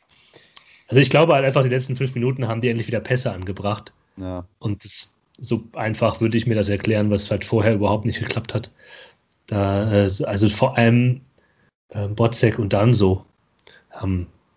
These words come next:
Speaker 1: wirklich Pässe gespielt ins Nichts oder halt zum Gegner, was noch schlechter war.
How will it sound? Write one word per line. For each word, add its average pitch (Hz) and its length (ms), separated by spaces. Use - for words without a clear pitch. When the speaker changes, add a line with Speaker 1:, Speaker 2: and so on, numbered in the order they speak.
Speaker 1:
wirklich - 440
Pässe 120 260
gespielt 104 520
ins - 300
Nichts - 640
oder 117 220
halt 104 120
zum 104 140
Gegner, 127 460
was - 320
noch 113 140
schlechter 110 360
war. 120 220